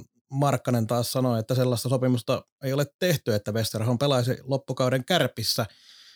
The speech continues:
Näin kertoi Jussi tuolla Etelä-Saimaassa, niin tämäkin jotenkin, jotenkin on hauskaa, että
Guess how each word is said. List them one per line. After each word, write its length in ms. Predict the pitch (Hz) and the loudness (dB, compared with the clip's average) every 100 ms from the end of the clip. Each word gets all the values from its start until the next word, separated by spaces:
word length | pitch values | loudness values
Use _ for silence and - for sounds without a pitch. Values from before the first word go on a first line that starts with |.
| _ | _
Näin 160 | 123 127 | -4 -2
kertoi 440 | 123 120 131 131 | -2 -2 -2 0
Jussi 360 | 131 131 - 127 | 0 0 2 0
tuolla 260 | 143 139 | 2 2
Etelä-Saimaassa, 800 | 147 151 123 143 139 123 113 - | 2 4 2 2 2 2 0 -2
niin 320 | 120 120 120 120 120 - _ _ _ _ _ _ - | 0 2 2 2 0 -2 _ _ _ _ _ _ -8
tämäkin 260 | 160 170 165 | 0 2 4
jotenkin, 400 | 156 165 143 135 - - - - - - - - - | 6 6 4 2 -2 -12 -14 -14 -16 -20 -20 -20 -6
jotenkin 320 | 143 175 139 | 0 2 2
on 80 | 139 | 4
hauskaa, 360 | 156 139 135 | 4 4 2
että 160 | 120 127 | 2 0